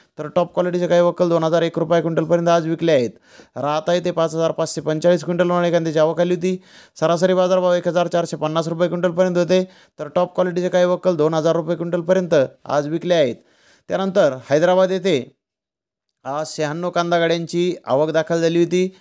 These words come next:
महाराष्ट्रातील सुपर बेस्ट क्वालिटीचे कांदे एक हजार आठशे ते दोन हजार रुपये क्विंटलपर्यंत विकले, तर काही वक्कल दोन हजार शंभर रुपयापासून दोन हजार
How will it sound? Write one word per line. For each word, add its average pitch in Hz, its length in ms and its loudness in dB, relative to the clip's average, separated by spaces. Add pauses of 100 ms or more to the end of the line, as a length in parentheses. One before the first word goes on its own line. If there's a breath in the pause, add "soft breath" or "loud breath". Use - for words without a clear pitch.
(260 soft breath)
महाराष्ट्रातील 160 680 -2
सुपर 160 300 -4
बेस्ट 165 240 -2
क्वालिटीचे 170 360 -2
कांदे 185 360 0
एक 156 100 -2
हजार 151 180 0
आठशे 160 360 -4
ते 151 120 -6
दोन 156 160 -4
हजार 156 200 0
रुपये 160 200 -2
क्विंटलपर्यंत 170 480 -2
विकले, 180 340 2 (460 loud breath)
तर 156 80 -4
काही 170 260 2
वक्कल 185 460 2 (280 soft breath)
दोन 151 140 -6
हजार 160 220 -2
शंभर 156 260 -2
रुपयापासून 165 760 -2
दोन 151 160 2
हजार 156 200 2